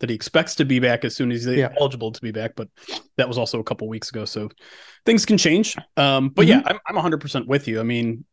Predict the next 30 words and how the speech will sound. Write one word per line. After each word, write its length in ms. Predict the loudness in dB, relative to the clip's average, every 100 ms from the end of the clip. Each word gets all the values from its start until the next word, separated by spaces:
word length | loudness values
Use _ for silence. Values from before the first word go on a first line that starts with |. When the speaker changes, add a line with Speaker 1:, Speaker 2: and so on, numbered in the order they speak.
| _
Speaker 1:
you 140 | 2
look 140 | 4 2
at 80 |
just 180 | 0 0
that 180 | 0 0
Bears 300 | 2 2 2
game, 280 | -4 -8 -14 _ _ _ _ _ _ _ _ 0
they 100 | 4
loaded 280 | 6 4 4
the 40 |
box. 460 | 2 0 -2 -16 -18 _ _ _ _ _ _
I 80 | -2
think 180 | 0 2
Jamal 200 | 6 6
Speaker 2:
Mm-hmm. 80 | 6
Speaker 1:
Williams 380 | 4 2 0 -2
faced 360 | -2 -2 -4 -4
an 80 |
eight-man 300 | -2 0 0
box 260 | 0 -2 -4 _ -2
fifty 240 | 0 0
percent 320 | -2 -2 -2
of 80 | -4
the 40 |
time, 220 | -4 -4 -4
which 140 | -6
was 80 | -10
the 80 | -6
third 240 | -4 -2
highest 420 | -2 -2 -6 -14